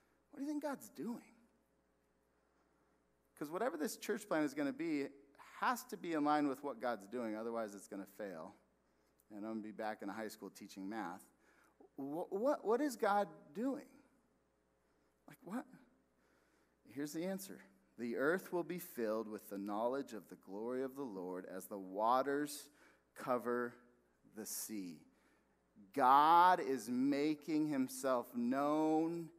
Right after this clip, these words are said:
now as he always is, except now it's just such a wonky season that people might just be listening in a little more intently.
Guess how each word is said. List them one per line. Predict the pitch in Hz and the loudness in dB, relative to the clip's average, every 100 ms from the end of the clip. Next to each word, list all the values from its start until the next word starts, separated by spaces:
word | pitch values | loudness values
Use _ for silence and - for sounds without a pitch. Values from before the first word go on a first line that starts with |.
| - _ _ | -20 _ _
now | 101 110 123 151 170 175 185 180 - | -8 -2 2 4 6 8 8 8 6
as | 139 123 | 0 -2
he | 123 | -2
always | - 143 143 127 - | 2 4 4 2 -2
is, | 117 113 - - - | -4 -4 -8 -20 -10
except | 120 110 139 113 | -10 -6 -6 -4
now | 117 139 156 160 156 | 0 2 4 6 6
it's | 127 - | 2 -6
just | - 131 - | -6 -6 -4
such | 165 165 175 | -4 -4 -4
a | |
wonky | 151 147 147 147 131 | 2 4 4 0 -4
season | 131 123 120 113 | -4 -6 -4 -6
that | 107 - | -6 -8
people | 147 147 131 | -6 -2 0
might | 117 120 151 139 - | 2 2 2 -2 -6
just | 131 131 127 - | -4 -2 -4 -8
be | 123 | -8
listening | 113 123 - 131 120 104 | -4 -6 -6 -6 -4 -4
in | 104 98 104 - - - | -4 -6 -10 -16 -16 -10
a | |
little | 107 120 120 | -6 -2 -2
more | 113 104 104 101 - _ _ - | -2 -2 -4 -4 -10 _ _ -14
intently. | 104 - 90 - | -14 -12 -18 -20